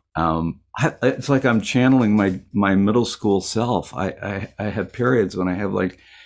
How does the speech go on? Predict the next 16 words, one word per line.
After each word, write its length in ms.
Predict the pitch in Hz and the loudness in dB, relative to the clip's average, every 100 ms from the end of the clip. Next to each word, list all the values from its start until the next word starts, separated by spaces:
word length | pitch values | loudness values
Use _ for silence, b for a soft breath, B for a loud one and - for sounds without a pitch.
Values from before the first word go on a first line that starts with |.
| B | B
my 120 | 98 98 | -2 -2
insecurities 1200 | 123 143 - 110 - 107 151 143 92 78 73 - | 2 0 0 -6 -2 0 2 2 2 0 -4 -8
are, 400 | 87 90 87 - - | -2 0 0 -2 -4
are 220 | 87 82 | -4 -2
heightened, 480 | - 135 - 82 87 | 0 0 0 -2 -4
especially 600 | 85 - 110 - 113 104 | -6 -4 -4 -2 0 2
in 140 | 95 | 2
relationships. 720 | 90 92 110 - 90 85 71 85 | 0 0 0 -2 -6 -8 -8 -6
I, 140 | 92 - | -6 -4
I 80 | 101 | -2
think 180 | 139 | 0
it's 160 | 104 - | -2 -4
because 400 | 101 98 104 95 | -6 -4 -4 -2
of 160 | 95 85 | -2 -2
the, 240 | 80 80 B B B B - | -6 -8 B B B B -6
the, 200 | 85 | -4